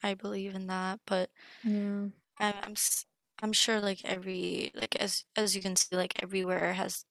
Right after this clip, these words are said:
Speaker 1: their different perspectives. Um,
Speaker 2: Mm-hmm.
Speaker 1: but what did you guys think about the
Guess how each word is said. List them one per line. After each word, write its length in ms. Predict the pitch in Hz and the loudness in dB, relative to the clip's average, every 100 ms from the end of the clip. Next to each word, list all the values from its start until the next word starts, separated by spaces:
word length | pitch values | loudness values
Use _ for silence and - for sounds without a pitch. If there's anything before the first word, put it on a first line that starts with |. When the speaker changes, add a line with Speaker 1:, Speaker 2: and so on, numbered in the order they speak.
| - | -6
Speaker 1:
their 180 | - | -2
different 400 | 185 190 - 190 | -2 -2 -6 -6
perspectives. 920 | - 190 - - - - 180 202 - - | -4 0 2 0 -6 -2 0 2 -2 -2
Um, 280 | 196 180 233 | -2 6 8
Speaker 2:
Mm-hmm. 300 | 214 214 208 208 - - - _ _ - | 10 8 6 2 -8 -18 -20 _ _ 6
Speaker 1:
but 240 | 208 190 _ _ _ _ - | 8 6 _ _ _ _ -2
what 140 | 233 | 0
did 120 | 240 | 0
you 80 | 254 | 0
guys 220 | 262 262 | 2 2
think 180 | - 240 | 2 0
about 180 | 220 196 | 0 2
the 160 | 170 | 0